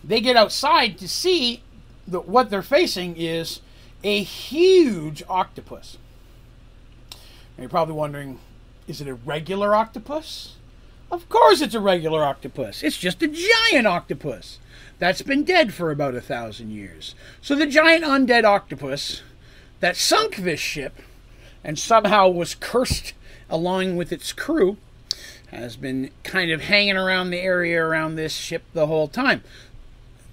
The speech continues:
We'll talk a little bit more about that later. But they're fighting a giant undead octopus. It's only one, so it's octopus, not octopi. So they're now in combat. The thing only has six tentacles.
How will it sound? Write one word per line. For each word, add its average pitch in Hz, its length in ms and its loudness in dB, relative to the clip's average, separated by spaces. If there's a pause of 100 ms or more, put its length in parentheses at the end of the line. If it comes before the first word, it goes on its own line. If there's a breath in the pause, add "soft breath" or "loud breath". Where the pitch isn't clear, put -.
(180)
We'll 226 160 -10
talk 185 180 -4
a 165 60 -8
little 151 140 -4
bit 131 60 -10
more 127 120 -8
about 120 160 -10
that 110 160 -14
later. 135 280 -6
But 247 140 2
they're 262 120 6
fighting 330 360 8
a 294 40 2
giant 277 540 2 (460 soft breath)
undead 185 460 2 (120)
octopus. - 680 -8 (1040 soft breath)
It's - 100 -20
only 123 120 -10
one, 196 280 0
so 180 120 -6
it's 151 100 -8
octopus, 170 580 -8
not 170 220 -10
octopi. 104 720 -18 (1800 loud breath)
So 226 220 2
they're 262 200 10
now 226 280 6
in 190 100 -2
combat. 156 500 -4 (140)
The 190 80 -6
thing 330 300 4
only 285 300 6
has 208 380 6
six - 460 -4
tentacles. - 640 -8